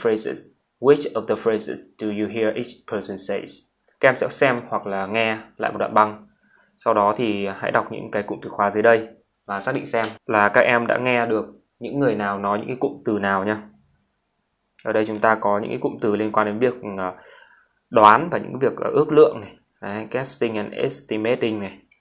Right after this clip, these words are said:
Ở đây chúng ta có cụm là have a guess là hãy thử đoán đi.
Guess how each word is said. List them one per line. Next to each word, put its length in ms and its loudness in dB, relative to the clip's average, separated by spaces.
Ở 100 2
đây 120 4
chúng 100 -4
ta 60 0
có 120 0
cụm 180 -4
là 100 -2
have 260 0
a 80 -12
guess 360 0
là 280 -4
hãy 140 -6
thử 120 -2
đoán 260 2
đi. 160 0